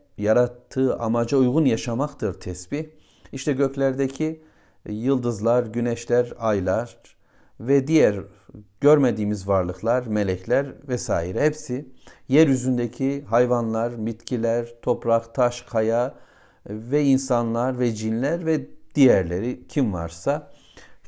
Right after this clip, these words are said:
kim, her kim varsa yeryüzünde ve her kimler varsa gökler yüzünde hepsi Allahu Teala'yı anıyor, tesbih ediyor. Onun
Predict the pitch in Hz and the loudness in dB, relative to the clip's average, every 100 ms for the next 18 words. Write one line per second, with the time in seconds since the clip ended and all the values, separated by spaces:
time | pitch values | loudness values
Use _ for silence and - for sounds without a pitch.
0 | - - 151 135 160 135 - 190 131 131 | -8 -2 0 4 4 4 -2 0 4 4
1 | 135 120 104 117 127 107 107 110 131 151 | 2 0 0 2 0 -2 -2 -2 -2 -4
2 | - 110 113 131 131 - 151 123 - 110 | -2 -2 2 0 0 -4 -2 -4 -6 0
3 | 123 139 113 123 120 - 101 110 - 127 | 4 4 6 2 2 -2 0 -2 0 2
4 | 110 95 98 98 87 104 160 - - - | 2 0 -6 -6 -6 -4 -6 -6 -20 -20
5 | - - 185 - 139 135 156 160 135 117 | -20 -8 -4 4 4 6 4 2 2 2
6 | 107 113 143 170 - _ _ - _ _ | 2 0 0 -4 -12 _ _ -20 _ _
7 | 127 143 135 113 143 - - 117 - - | 2 4 4 4 0 -4 -6 -6 -6 -6
8 | 143 117 95 95 110 131 - 120 143 135 | -4 -4 -6 -6 -6 -8 -6 -4 -2 -4
9 | - | -8